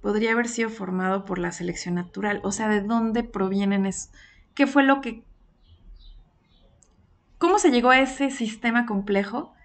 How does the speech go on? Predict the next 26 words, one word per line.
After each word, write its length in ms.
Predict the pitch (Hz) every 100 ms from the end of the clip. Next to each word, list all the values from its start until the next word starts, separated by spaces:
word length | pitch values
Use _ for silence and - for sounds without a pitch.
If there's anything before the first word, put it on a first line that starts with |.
| _ _ _ _ _ _ _ _ _ _
Esa 200 | 226 240
es 60 | 240
la 140 | 196
pregunta, 460 | 180 180 180 175 156
¿no? 240 | 190 349 - - _ _ - - _ _ _ _ _ _
Entonces, 1000 | - 202 202 202 240 226 214 185 - - - _ _ _ - _ - - - - - - - -
aquí 300 | 196 196 240
la... 240 | 247 254
Lo, 460 | - 220 220 214 -
¿por 160 | 226 220
qué 80 |
es 160 | 254 -
falso? 260 | 220 214 190
Aquí 160 | 190
mismo 180 | 180 175
está, 220 | 175 -
esta 240 | 196 - 190
de, 260 | 180 -
es 200 | 180 -
falso 300 | 220 214 214
porque 220 | 208 180
dice 220 | 190 185 -
que 100 | 196
la 140 | 185
presencia 560 | - 196 214 196 220 214
de 260 | 185 180